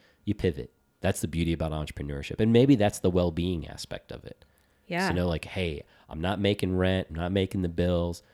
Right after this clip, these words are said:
Speaker 1: Financially, things are not great. I don't wanna necessarily walk away from being a business owner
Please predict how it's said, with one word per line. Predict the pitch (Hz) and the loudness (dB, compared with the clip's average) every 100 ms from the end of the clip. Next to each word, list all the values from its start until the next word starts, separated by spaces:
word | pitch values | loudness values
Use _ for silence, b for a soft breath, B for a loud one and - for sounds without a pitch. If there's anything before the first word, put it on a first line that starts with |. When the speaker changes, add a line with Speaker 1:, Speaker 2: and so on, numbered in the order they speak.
| _ | _
Speaker 1:
Financially, | 82 85 92 - 92 85 | -4 0 0 0 -2 -2
things | - 87 85 | -2 -2 -4
are | 76 | -4
not | 82 85 76 | -4 -4 -6
great. | 85 85 147 123 - b b b b _ _ _ _ _ _ _ - | -4 2 4 2 -2 b b b b _ _ _ _ _ _ _ -2
I | 104 | 2
don't | 135 | 4
wanna | 107 104 | 2 0
necessarily | 95 98 98 - 92 78 | 0 0 -2 0 0 0
walk | 73 95 - | 0 0 2
away | 82 87 | 0 0
from | - 82 78 | -2 -6 -4
being | 85 85 | -4 -4
a | 78 | -4
business | 85 95 85 - | -4 -4 -6 -6
owner | 87 87 80 | -4 -2 -2